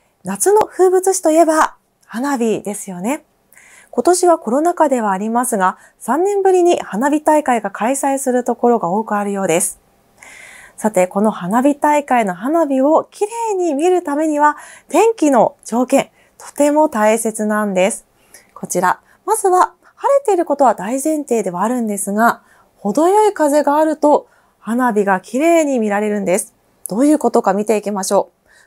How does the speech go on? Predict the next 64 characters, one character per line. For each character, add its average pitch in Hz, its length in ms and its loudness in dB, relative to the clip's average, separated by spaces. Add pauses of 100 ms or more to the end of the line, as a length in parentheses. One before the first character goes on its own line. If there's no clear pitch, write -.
こ 311 120 -6
ち 392 120 -2
ら 392 160 4
は 381 220 2
風 254 320 -6
が 381 160 0
な 370 220 -2
い 415 60 0
状 320 180 0
態 247 220 0
の 254 240 0
花 240 220 -2
火 202 100 -4
の 202 100 -6
様 196 140 -6
子 185 140 -4
で 180 160 0
す。 - 160 -16 (460)
煙 285 360 4
が 277 140 4
流 208 260 0
れ 320 160 2
て 269 160 2
い 233 60 2
か 233 180 0
ず、 240 160 2 (140)
視 - 160 -4
界 269 180 2
が 285 120 2
少 320 200 0
し 330 140 -2
悪 226 200 0
く 339 120 0
な 339 100 4
っ 339 60 -4
て 311 100 0
い 294 60 2
る 277 60 2
の 262 100 -2
が 220 80 -2
わ 214 80 -6
か 214 120 -6
り 202 120 -4
ま 190 160 0
す。 - 160 -8 (560)
こ 240 100 2
の 285 100 4
煙 320 320 4
が 381 100 2
流 349 60 4 (180)
れ 427 100 0
て 330 120 -4
い 277 60 -6
か 262 140 -8
な 277 120 -6
い 285 60 -8
た 277 100 -4
め 269 140 -2
に、 240 200 -2 (260)
次 403 260 2
の 427 140 4
花 370 260 2
火 339 80 4
も 302 220 2